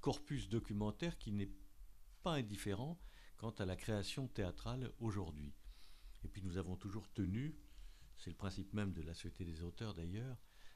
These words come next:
à ce que tous les genres de théâtre soient représentés ici, sans exclusif de rien. Euh, la seule, le seul critère, c'est, euh, le talent de ceux et celles qui nous rejoignent,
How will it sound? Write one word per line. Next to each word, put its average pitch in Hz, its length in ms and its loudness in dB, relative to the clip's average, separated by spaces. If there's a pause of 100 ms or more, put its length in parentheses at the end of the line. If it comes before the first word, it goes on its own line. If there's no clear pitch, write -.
(140)
à 98 100 -4
ce - 140 -6
que 117 160 0 (120)
tous 156 140 0
les 131 160 6
genres 107 540 2 (100)
de 98 100 -2
théâtre 101 540 -2
soient 101 200 -2
représentés 90 720 0
ici, - 440 -4 (680)
sans 107 280 0
exclusif 104 580 0
de 87 100 2
rien. 98 400 2 (460)
Euh, 85 720 -4
la 92 100 -2
seule, 104 300 0
le 87 180 2
seul 98 220 -2
critère, 113 540 -2
c'est, 92 320 2
euh, 78 260 0 (380)
le 90 120 -2
talent 98 540 2
de 90 280 0
ceux 90 340 0
et 85 60 0
celles 113 340 -4
qui - 120 -8
nous 87 380 -2
rejoignent, 98 500 0